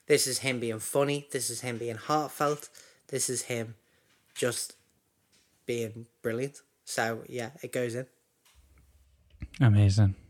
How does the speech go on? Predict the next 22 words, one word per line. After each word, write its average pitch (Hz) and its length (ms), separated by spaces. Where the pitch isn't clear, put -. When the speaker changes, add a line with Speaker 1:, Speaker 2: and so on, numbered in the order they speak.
Speaker 2:
Amazing. 113 480
There 117 160
we 113 100
go. 110 220
So, 110 380
uh, 104 220
I'm 113 140
gonna 113 160
start 117 260
keeping 107 380
notes 98 300
of 107 60
these, 101 280
otherwise 98 400
I'm 98 60
gonna 98 180
forget 101 300
them, 98 180
'cause 104 180
I, 104 140
I've 107 180
already 104 400